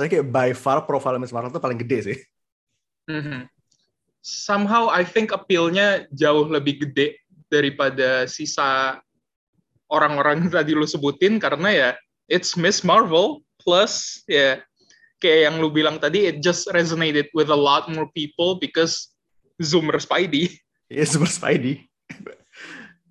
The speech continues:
Speaker 1: Dan, ya, it was, it was a hit kayak from, dan dari dua ribu tiga belas kayak dia tuh hampir selalu konsisten punya buku kan.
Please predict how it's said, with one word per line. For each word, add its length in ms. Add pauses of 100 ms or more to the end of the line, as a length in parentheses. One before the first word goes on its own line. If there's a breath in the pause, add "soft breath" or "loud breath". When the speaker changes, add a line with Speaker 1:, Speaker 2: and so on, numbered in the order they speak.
(540)
Speaker 1:
Dan, 480 (880)
ya, 160 (160)
it 160
was, 240 (720)
it 160
was 160
a 80
hit 400 (240)
kayak 160
from, 480 (400 loud breath)
dan 320
dari 160
dua 160
ribu 80
tiga 160
belas 160
kayak 160
dia 80
tuh 160
hampir 480
selalu 240
konsisten 320
punya 240
buku 320
kan. 240